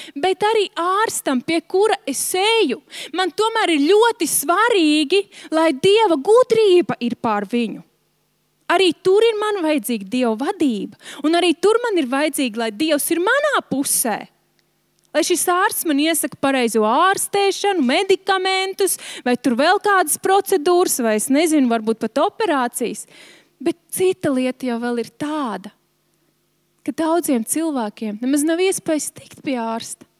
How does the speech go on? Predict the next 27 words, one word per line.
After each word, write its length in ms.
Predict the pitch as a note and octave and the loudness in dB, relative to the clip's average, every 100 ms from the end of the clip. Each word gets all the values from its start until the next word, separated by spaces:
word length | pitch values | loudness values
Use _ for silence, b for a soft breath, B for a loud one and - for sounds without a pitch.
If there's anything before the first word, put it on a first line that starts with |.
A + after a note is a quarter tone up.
| _ _ _ _ _ | _ _ _ _ _
Ja, 80 | A#3 | -4
piemēram, 400 | B3 D#4 F4 D#4+ | 0 0 0 0
viņam 240 | D#4+ D#4+ C4+ | 0 2 0
nozīmē 400 | E4 D#4 C#4+ A#3+ | 0 0 0 0
kādu 320 | - A3 A#3+ | -6 -4 -4
operāciju, 720 | D4+ - A#3 G3 G3+ - F#3 - _ _ _ _ _ _ _ _ _ _ _ D#4 | -4 -2 -4 -4 -6 -8 -10 -10 _ _ _ _ _ _ _ _ _ _ _ -2
viņam 300 | F4+ F#4+ E4+ | 0 2 2
varbūt 320 | E4+ E4+ - | 0 0 0
nav 160 | F#4 F#4 | -2 0
tāda 240 | D4+ B3+ | -2 -2
li-, 220 | C4+ F4+ - - _ - | 0 -2 -4 -14 _ -10
lielākā, 580 | C4 E4+ D#4+ A3 - A3+ G#3+ | -4 -4 -4 -6 -6 -8 -4
ļoti 300 | D#4 C#4 A3 | -2 -2 -4
daudziem 420 | C4 F#4+ C4 A3 | -2 -2 -2 -2
mūsu 300 | A3+ G#3 A3+ | -4 -4 -4
valstī 320 | B3 G#3 G#3+ | -6 -4 -4
nav 220 | A3 F#4 C#4+ - | -2 -2 -2 -4
tādu 320 | F#3+ F#3+ A3 | -8 -4 -2
līdzekļu, 580 | E4 F#4+ - E3 - F#3 | 0 0 -2 -8 -10 -4
lai 80 | G#3 | -2
vispār 340 | C4 - A#3 G3+ | -2 -4 -6 -6
tiktu 400 | - F#3 - - | -6 -6 -8 -8
pie 140 | G3+ | -8
privātā 640 | G#3 _ B3+ C4+ G3 G3+ G3+ G#3 C#4+ | -8 _ -4 -2 -4 -4 -4 -2 0
ārsta 320 | F4 - - - B D#4 | -2 -4 -8 -10 B -8
un, 220 | B3 C4+ | -2 0
eh, 160 | C#4 | 2